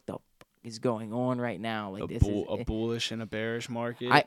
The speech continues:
Speaker 1: look, I get that
Speaker 2: The
Speaker 1: because that, that
Speaker 2: spikes,
Speaker 1: could
Speaker 2: the
Speaker 1: still
Speaker 2: candle-, the candlesticks.
Speaker 1: it
Speaker 2: I'm
Speaker 1: is,
Speaker 2: still trying to
Speaker 1: I
Speaker 2: learn how
Speaker 1: don't
Speaker 2: to
Speaker 1: get
Speaker 2: do the
Speaker 1: that.
Speaker 2: candlesticks.
Speaker 1: I don't get that. That, that fucks me up. I, I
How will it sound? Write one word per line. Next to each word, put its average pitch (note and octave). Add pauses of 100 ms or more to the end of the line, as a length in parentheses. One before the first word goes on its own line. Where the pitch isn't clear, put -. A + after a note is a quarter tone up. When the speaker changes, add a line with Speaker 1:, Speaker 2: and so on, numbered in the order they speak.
Speaker 1:
look, D3
I C3+
get D3
that A#2+
Speaker 2:
The B2
Speaker 1:
because B2
that, C#3
that -
Speaker 2:
spikes, D#3
Speaker 1:
could D#3
Speaker 2:
the C#3
Speaker 1:
still D#3
Speaker 2:
candle-, C3
the C3
candlesticks. C3+ (140)
Speaker 1:
it B2+
Speaker 2:
I'm B2
Speaker 1:
is, B2
Speaker 2:
still D#3
trying C#3
to B2+
Speaker 1:
I B2
Speaker 2:
learn C3
how D3
Speaker 1:
don't D#3
Speaker 2:
to -
Speaker 1:
get E3
Speaker 2:
do -
the A#2
Speaker 1:
that. C#3
Speaker 2:
candlesticks. A2
Speaker 1:
I C3+
don't C3+
get D3
that. G#2 (100)
That, A#2+
that A#2+
fucks A2+
me A#2+
up. G#2+
I, A#2+
I B2